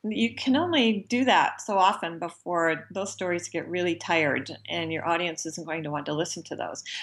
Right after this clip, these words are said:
But they will listen for forever for stories about how other people were able to accomplish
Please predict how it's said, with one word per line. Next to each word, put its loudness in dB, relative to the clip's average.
But 2
they 6
will 2
listen 0
for -2
forever 4
for -2
stories 2
about 2
how 0
other 2
people -2
were 0
able 0
to -6
accomplish -4